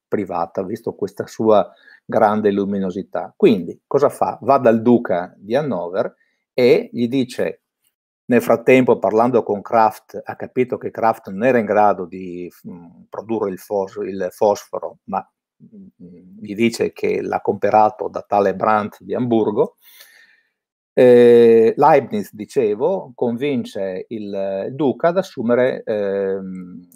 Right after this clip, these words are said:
Brandt come, come alchimista, eh, di corte, con, eh, uno stipendio di dieci talleri al mese,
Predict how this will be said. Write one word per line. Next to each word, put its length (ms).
Brandt 580
come, 460
come 360
alchimista, 1040
eh, 600
di 260
corte, 560
con, 380
eh, 160
uno 360
stipendio 560
di 140
dieci 380
talleri 420
al 140
mese, 540